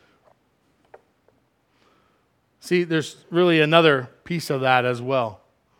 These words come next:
Paul says,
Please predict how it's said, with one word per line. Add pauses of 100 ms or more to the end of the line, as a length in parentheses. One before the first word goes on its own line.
(2250)
Paul
says,